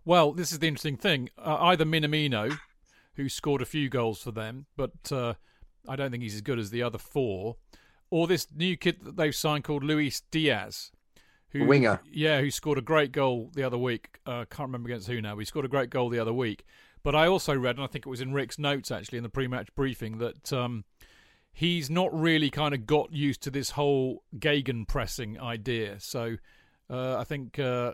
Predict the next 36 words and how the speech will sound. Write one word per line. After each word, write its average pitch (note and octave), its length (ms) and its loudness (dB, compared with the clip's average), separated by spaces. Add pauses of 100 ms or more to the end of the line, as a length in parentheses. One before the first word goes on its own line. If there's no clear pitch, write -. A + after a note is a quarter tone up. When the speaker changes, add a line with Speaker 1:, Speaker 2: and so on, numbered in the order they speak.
(160)
Speaker 1:
Klopp D3 240 -2
took C3+ 180 -2
him C3 120 -2
off B2+ 240 -2
so B2 160 -2
that A2+ 100 -8
they A#2+ 120 -2
could A#2+ 120 -8
reorganise A#2 640 -2
a A2+ 40 -10
bit A#2 220 -8
to G#2+ 80 -14
take A#2+ 240 -6
account B2 340 -6
of G#2 100 -12
that. G#2+ 280 -12
So B2+ 240 -2 (420)
he's D3+ 160 -2
a, C3 40 -2
clearly F3+ 340 4
a A#2+ 60 0
talent, A#2+ 600 0
but B2+ 140 -2
I B2+ 60 0
don't C3+ 220 0
think B2 120 -6
he, B2+ 100 -4
it's A#2 100 -6
a C#3 40 -12
bit D#3 160 0
like, C#3+ 300 -2 (320)
you D3+ 100 -8
know, A#2 120 -2
having C#3 300 -2
a, B2+ 120 -4 (200)
uh, - 120 -10